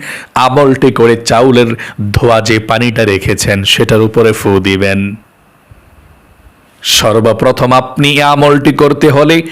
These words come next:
সুন্দর করে পবিত্রতা অর্জন করতে হবে, অজু করতে হবে। অজু করে পবিত্র হয়ে আমলটি করতে হবে। অজু করার সময় আপনি প্রথমে বিসমিল্লাহির রহমানির রহিম পড়ে অজু করবেন।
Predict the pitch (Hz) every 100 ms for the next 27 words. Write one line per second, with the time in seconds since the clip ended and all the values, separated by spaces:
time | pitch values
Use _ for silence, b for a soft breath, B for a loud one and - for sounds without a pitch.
0 | B B - - 185 190 190 190 190 175
1 | 175 180 175 175 190 - - 175 - 170
2 | 185 185 135 170 170 165 165 143 151 147
3 | 143 147 143 B B 139 123 139 143 135
4 | 120 110 117 107 104 107 110 110 B B
5 | 117 113 120 120 113 117 101 101 - 101
6 | 110 113 - 113 110 113 110 110 B B
7 | - 90 92 90 92 107 92 101 98 -
8 | 98 98 101 101 98 - _ _ _ _
9 | b b b b b _ - 135 131 214
10 | 233 233 233 - 226 233 180 - 175 170
11 | 165 147 - 180 233 - 123 131 151 147
12 | 127 127 180 165 170 135 135 - 156 165
13 | 160 127 127 165 180 180 214 262 277 B
14 | B 120 113 123 104 104 87 90 80